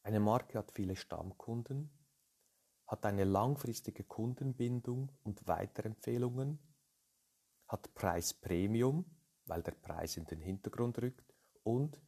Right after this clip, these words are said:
Konsumenten oder Kunden bilden ein positives Vorurteil. Wir von Apple Tree sagen,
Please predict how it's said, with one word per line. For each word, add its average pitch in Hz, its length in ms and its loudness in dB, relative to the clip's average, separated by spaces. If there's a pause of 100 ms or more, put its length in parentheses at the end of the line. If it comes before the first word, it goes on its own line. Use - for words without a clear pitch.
(260)
Konsumenten 95 760 0
oder - 160 -6
Kunden 107 500 -4 (100)
bilden 98 440 2
ein 87 260 -6
positives 95 840 -4
Vorurteil. - 1300 -2 (1700)
Wir 120 220 6
von 113 180 2
Apple 101 320 0
Tree - 140 -2
sagen, 87 440 -2